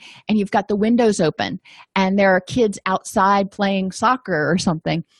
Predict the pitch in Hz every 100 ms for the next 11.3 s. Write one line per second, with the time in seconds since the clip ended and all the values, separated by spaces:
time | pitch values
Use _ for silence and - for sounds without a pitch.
0 | - - - 214 226 220 208 - 226 240
1 | 254 233 202 - - 202 202 196 - 214
2 | 208 208 185 190 - 175 180 202 214 170
3 | 165 175 _ _ _ - - 240 202 -
4 | - 202 196 185 185 180 170 - 196 180
5 | 170 170 175 - 220 208 185 190 - _
6 | _ _ 196 180 190 196 190 190 185 180
7 | 202 - 180 175 208 190 - 185 170 175
8 | - 175 175 180 175 175 170 160 196 170
9 | 170 - - - _ 247 269 262 247 226
10 | - 214 202 202 180 - 170 - - -
11 | - -